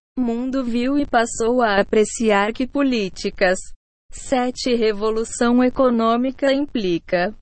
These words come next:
como na Revolução Bolchevique, República Popular da China, Cuba de Castro e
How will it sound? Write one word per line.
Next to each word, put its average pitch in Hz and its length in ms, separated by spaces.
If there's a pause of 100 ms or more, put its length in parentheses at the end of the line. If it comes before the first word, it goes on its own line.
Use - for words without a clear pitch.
(180)
como 277 380
na 240 120
Revolução 226 920
Bolchevique, 226 1200 (240)
República 269 800
Popular 226 640
da 226 180
China, 180 680 (260)
Cuba 262 400
de 247 160
Castro 220 680
e 190 360